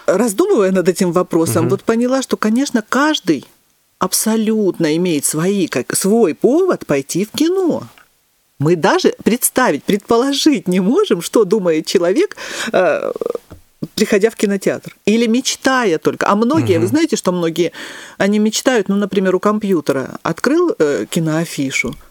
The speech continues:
Speaker 1: посмотрел на выбор фильмов и остался дома.
Speaker 2: С носом.
Speaker 1: Да.
Speaker 2: <laughs> Ну да, да,
Speaker 1: Да.
Speaker 2: да, ничего нет, то,
Speaker 1: А,
Speaker 2: что тебя бы заинтересовало. Мгм.
Speaker 1: можно, конечно, немножечко. И вот ту, два слова скажу о том, что, конечно же,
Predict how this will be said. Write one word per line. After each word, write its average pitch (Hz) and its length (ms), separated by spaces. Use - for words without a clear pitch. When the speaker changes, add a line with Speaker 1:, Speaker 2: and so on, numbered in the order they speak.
Speaker 1:
посмотрел 254 800
на 180 140
выбор 160 320
фильмов 143 500
и 160 60
остался 185 720
дома. 117 440
Speaker 2:
С - 160
носом. 90 540
Speaker 1:
Да. - 120
Speaker 2:
<laughs> - 100
Ну 143 80
да, 143 180
да, 123 100
Speaker 1:
Да. 135 280
Speaker 2:
да, 123 220
ничего 131 440
нет, 117 280
то, 131 100
Speaker 1:
А, 135 40
Speaker 2:
что 127 160
тебя 113 220
бы 110 100
заинтересовало. 107 920
Мгм. 113 480
Speaker 1:
можно, 254 400
конечно, 185 320
немножечко. 220 560
И 185 60
вот 247 160
ту, 226 460
два 196 380
слова 208 300
скажу 196 280
о 190 60
том, 214 180
что, 185 160
конечно 196 540
же, 170 140